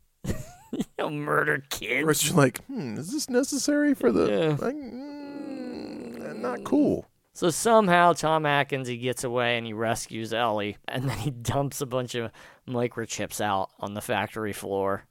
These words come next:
Speaker 1: and activates the signal that makes the microchips go electric. The microchips blast everybody. And
Speaker 2: But
Speaker 1: that
Speaker 2: at some point, doesn't Tom Atkins remember that his kids have this, these
Speaker 1: Mm-hmm.
Speaker 2: masks?
Speaker 1: Yeah, I'm getting there.
Speaker 2: Sorry.
Speaker 1: <laughs>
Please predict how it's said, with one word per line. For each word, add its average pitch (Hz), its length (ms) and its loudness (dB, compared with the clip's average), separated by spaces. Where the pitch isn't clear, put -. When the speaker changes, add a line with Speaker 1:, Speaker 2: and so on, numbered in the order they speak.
Speaker 1:
and 104 180 -2
activates 98 720 -2
the 92 100 -10
signal 87 680 -8
that 92 200 -4
makes 92 280 -10
the 95 80 -10
microchips 90 720 -10
go 95 260 -6
electric. 95 640 -6
The 147 160 -2
microchips 143 520 0
blast 127 560 0
everybody. 113 640 -2
And 120 140 4
Speaker 2:
But 117 180 -4
Speaker 1:
that - 160 -12
Speaker 2:
at 143 100 -2
some 214 200 8
point, 175 240 8
doesn't 156 360 2
Tom 131 200 6
Atkins 123 380 4
remember 113 340 4
that 107 200 2
his 110 160 -2
kids 147 340 0
have 92 180 -2
this, - 400 -10
these 98 200 -6
Speaker 1:
Mm-hmm. 185 160 -2
Speaker 2:
masks? 208 340 0
Speaker 1:
Yeah, 262 180 2
I'm 208 120 -4
getting 180 220 -4
there. 127 180 -6
Speaker 2:
Sorry. 104 460 0
Speaker 1:
<laughs> 147 60 -6